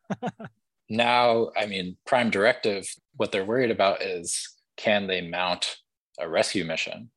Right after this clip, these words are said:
Speaker 2: Because what if there is life? What if there's even an alien, you know,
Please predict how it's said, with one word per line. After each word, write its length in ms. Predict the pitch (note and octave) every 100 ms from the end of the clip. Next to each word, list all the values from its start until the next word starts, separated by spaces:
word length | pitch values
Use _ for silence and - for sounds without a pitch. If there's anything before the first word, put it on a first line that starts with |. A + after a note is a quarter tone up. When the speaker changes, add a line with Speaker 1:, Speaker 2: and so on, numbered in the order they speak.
| -
Speaker 2:
Because 360 | F#2 G2 F2+ F#2+
what 160 | G2+
if 180 | F#2 -
there 260 | F#2+ E2+ D#2+
is 300 | D2+ D2+ -
life? 380 | G#2+ - - E2
What 140 | F#2+
if 120 | A2
there's 300 | F2+ E2+ -
even 360 | F2+ E2+ E2 D2+ _ - _ _
an 100 | F2
alien, 460 | D#2 F2+ E2 D#2+ D2+ _ -
you 80 |
know, 80 | E2